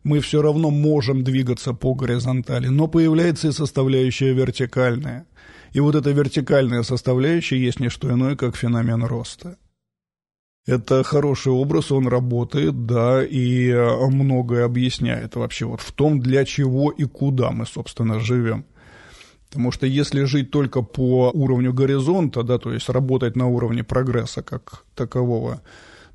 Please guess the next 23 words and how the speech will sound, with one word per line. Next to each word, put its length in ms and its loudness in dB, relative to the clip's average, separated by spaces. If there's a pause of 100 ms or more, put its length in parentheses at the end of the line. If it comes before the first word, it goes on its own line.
то 340 4
мы, 200 2
вообще 360 2
говоря, 340 2
можем 340 0
достигнуть 540 -2
потрясающих 880 0
результатов. 920 -4 (1120)
А, 200 0
например, 440 2
последние 580 0
там 200 0
сто, 260 -2
сто 180 -4
пятьдесят 600 -2
лет 200 0
вот 180 -2
нашей 340 0
цивилизации, 760 -6
да, 140 0
технологический 1300 0
именно 720 4
прогресс. 880 -2